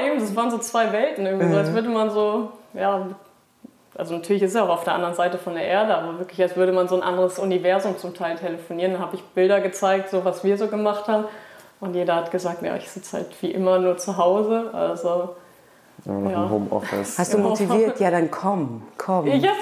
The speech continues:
Speaker 1: immer gesagt, „Ja, dann komm her, komm uns besuchen“, aber dann ist es wieder mit, „Ah, nee, und ich weiß nicht, ob ich da wieder zurück darf und da muss ich erst mal wieder in Quarantäne“ und,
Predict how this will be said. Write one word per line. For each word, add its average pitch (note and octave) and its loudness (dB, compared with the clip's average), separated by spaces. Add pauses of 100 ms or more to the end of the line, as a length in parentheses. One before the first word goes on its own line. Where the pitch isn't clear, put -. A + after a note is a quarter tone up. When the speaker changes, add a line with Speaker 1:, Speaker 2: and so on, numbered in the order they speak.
(120)
Speaker 1:
immer D4+ 2
gesagt, B3+ 0
„Ja, A#3+ 2
dann A3+ -2
komm A#3+ -2
her, B3 2
komm A3+ 2
uns A3+ 0
besuchen“, A#3 0
aber F#3+ 2
dann F#3+ 4
ist F#3+ -8
es G3+ 2
wieder G3+ 4
mit, G3 2
„Ah, G3 2
nee, G#3+ 2
und G#3 2
ich - -8
weiß G3+ 0
nicht, A3 2
ob G3 -4
ich G#3 -8
da G#3 -2
wieder G3 2
zurück A3 -4
darf G#3+ -6
und F#3+ -2
da F#3 2
muss F#3+ -2
ich - -14
erst G3+ -4
mal G#3 0
wieder G3+ 2
in F#3+ 0
Quarantäne“ G#3 2
und, G3 2